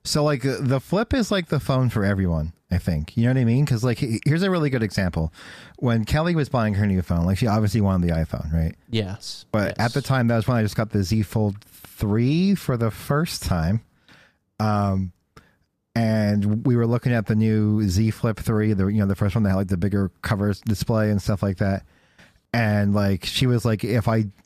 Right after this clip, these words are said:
Speaker 1: if I wasn't buying an iPhone, I would want this phone."
Speaker 2: Okay.
Speaker 1: And two of her friends who are girls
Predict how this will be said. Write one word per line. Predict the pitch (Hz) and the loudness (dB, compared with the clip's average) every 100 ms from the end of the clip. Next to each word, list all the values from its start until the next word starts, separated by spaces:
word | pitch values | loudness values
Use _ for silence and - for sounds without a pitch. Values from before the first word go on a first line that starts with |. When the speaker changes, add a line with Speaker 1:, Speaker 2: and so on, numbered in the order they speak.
| - 135 | -8 -4
Speaker 1:
if | 110 | 0
I | 110 | 2
wasn't | 107 123 131 151 135 | 2 2 0 -2 0
buying | 127 120 117 | 0 2 2
an | 113 | 2
iPhone, | 104 104 101 90 90 - | 0 0 0 2 0 0
I | 104 | 0
would | 101 | 0
want | 95 92 | 0 -2
this | - 85 | -2 -2
phone." | - 71 - _ _ _ _ - | -4 -6 -10 _ _ _ _ -8
Speaker 2:
Okay. | 117 - 80 101 _ _ _ | -6 -6 -12 -14 _ _ _
Speaker 1:
And | 110 107 107 101 95 | -2 0 2 0 -2
two | - 156 | 0 0
of | 165 | 0
her | - 131 | 0 -2
friends | - 208 190 101 98 | -2 0 0 0 -2
who | - 110 | 0 0
are | 101 | 0
girls | 170 170 98 95 - | 0 0 0 0 -4